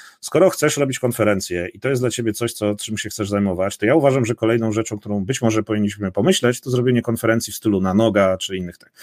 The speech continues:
Spróbujmy zebrać to środowisko sieciowe i spróbujmy o tym pogadać",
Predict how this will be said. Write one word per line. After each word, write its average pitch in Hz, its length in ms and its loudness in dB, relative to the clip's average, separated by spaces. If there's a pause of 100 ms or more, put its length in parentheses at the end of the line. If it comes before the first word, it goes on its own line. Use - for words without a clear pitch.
(240)
Spróbujmy 202 460 4
zebrać 156 300 4
to - 80 -6
środowisko 123 800 0 (100)
sieciowe 113 540 -2
i 107 40 0
spróbujmy 104 360 -2
o 101 40 0
tym 104 120 -10
pogadać", 98 500 0